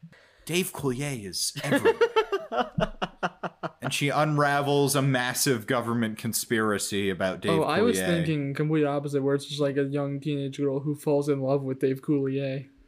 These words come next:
Speaker 1: That's also a very good option.
Speaker 2: There's a love triangle, and she has to decide between
Speaker 3: Dave Coulier
Speaker 2: Dave
Speaker 3: and Dave
Speaker 2: Coulier
Speaker 3: Coulier.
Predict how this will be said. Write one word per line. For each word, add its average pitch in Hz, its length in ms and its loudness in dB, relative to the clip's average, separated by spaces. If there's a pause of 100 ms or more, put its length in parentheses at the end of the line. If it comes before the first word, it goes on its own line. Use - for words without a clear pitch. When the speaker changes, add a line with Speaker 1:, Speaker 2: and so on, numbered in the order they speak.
(380)
Speaker 1:
That's - 280 -4
also 120 420 2
a 104 60 0
very 98 280 0
good 87 140 -4
option. 82 240 -2
Speaker 2:
There's 156 120 2
a 151 60 0
love 170 240 2
triangle, 120 480 -2
and 123 100 -6
she 147 140 -4
has 165 280 -4
to 156 60 -12
decide 165 520 0
between 135 580 -4
Speaker 3:
Dave 143 240 4
Coulier 151 160 2
Speaker 2:
Dave 139 340 6
Speaker 3:
and 147 100 2
Dave 139 120 4
Speaker 2:
Coulier 185 140 6
Speaker 3:
Coulier. 143 480 2